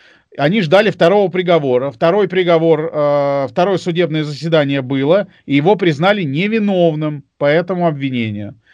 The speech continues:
И на следующее утро он покончил жизнь самоубийством. Когда вскрытие, п-, вскрытие было, передали его мозг на исследование, и, э, врачи подтвердили, что у него этот диагноз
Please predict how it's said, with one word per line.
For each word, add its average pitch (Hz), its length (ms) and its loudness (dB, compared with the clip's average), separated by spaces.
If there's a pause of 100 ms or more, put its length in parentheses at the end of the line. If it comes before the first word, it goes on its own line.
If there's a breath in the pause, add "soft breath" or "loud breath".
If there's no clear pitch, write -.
(180 soft breath)
И 170 100 2
на 180 140 4
следующее 170 520 0
утро 214 280 0
он 175 160 0
покончил 165 440 -2
жизнь 151 220 -8
самоубийством. 127 720 -8 (260 soft breath)
Когда 156 400 4
вскрытие, 160 580 -2
п-, 147 340 0
вскрытие 156 720 0
было, 220 380 2
передали 160 540 2
его 151 180 0
мозг 151 380 -4
на 135 400 -2 (240 soft breath)
исследование, 214 840 -2 (420)
и, 151 360 0
э, 147 600 4
врачи 151 440 -2
подтвердили, 160 680 0
что 117 160 -6
у - 20 0
него 170 240 0
этот 180 220 -2
диагноз 135 580 0